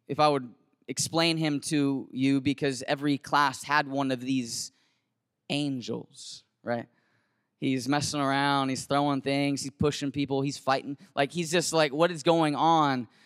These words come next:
Um, and the long story goes short when it says he's got a broken home life, of course. Uh, but this kid, Angel, I specifically asked for Angel in my cabin,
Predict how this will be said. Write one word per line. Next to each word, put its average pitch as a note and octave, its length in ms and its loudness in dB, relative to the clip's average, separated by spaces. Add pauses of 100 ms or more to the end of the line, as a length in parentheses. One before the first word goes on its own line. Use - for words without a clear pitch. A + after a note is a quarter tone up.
(240)
Um, C3+ 540 4
and E3 260 4
the E3+ 60 4
long G3+ 340 8
story G3+ 540 6
goes F#3+ 320 6
short A3 420 4
when F3 140 4
it D#3+ 100 -2
says E3 280 4
he's E3 160 -2
got D#3+ 200 6
a - 20 0
broken D3+ 300 4
home D3 220 4
life, B2 420 -4 (140)
of - 100 -20
course. A#2+ 560 -4 (800)
Uh, F3 200 10
but F3 140 2
this G#3 160 4
kid, G#3 180 4
Angel, F#3+ 600 6
I G3 180 8
specifically G#3+ 1080 2
asked F#3+ 360 4
for F3+ 220 2
Angel F3+ 500 4
in F3+ 200 0
my D#3+ 180 4
cabin, C3+ 600 -2